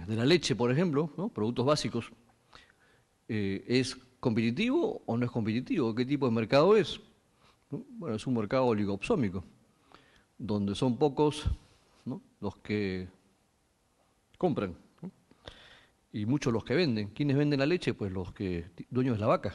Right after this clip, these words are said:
¿no? ¿Y quién compra?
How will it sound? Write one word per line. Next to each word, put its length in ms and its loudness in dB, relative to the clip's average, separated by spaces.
¿no? 140 -4
¿Y 460 -2
quién 160 0
compra? 540 2